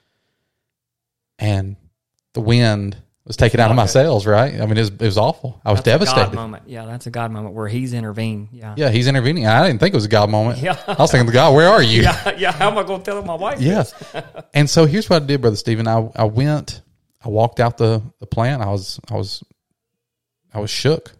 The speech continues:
Speaker 1: Walk out of the plant. I go to my truck. And before I ever called my wife, I remember getting in my truck,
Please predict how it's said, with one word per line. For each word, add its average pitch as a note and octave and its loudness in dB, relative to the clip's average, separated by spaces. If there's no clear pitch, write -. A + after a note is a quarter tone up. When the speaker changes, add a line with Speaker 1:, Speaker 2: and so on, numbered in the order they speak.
Speaker 1:
Walk G#2 -2
out G#2+ 0
of G2+ -4
the G2+ -12
plant. B2+ 0
I A2 -6
go G#2 0
to G#2 -2
my G#2 -2
truck. - -2
And G#2 -6
before A2+ 0
I A#2 2
ever B2+ -4
called C#3 -4
my C3 -6
wife, - -6
I G2+ -4
remember G#2 0
getting A2+ -6
in G#2 -4
my G#2 0
truck, B2 0